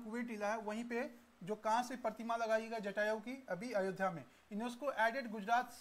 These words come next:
गरबा dance to intangible cultural festival। मैंने आपको बता दिया कि अभी हाल में UNESCO ने जो है ये India का फिफ्टीन्थ,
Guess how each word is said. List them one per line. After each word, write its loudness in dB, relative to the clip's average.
गरबा 4
dance 4
to -10
intangible 0
cultural 0
festival। -6
मैंने 0
आपको -4
बता 2
दिया 2
कि -2
अभी -2
हाल 6
में 0
UNESCO -4
ने -2
जो -2
है 4
ये -2
India 0
का 4
फिफ्टीन्थ, -4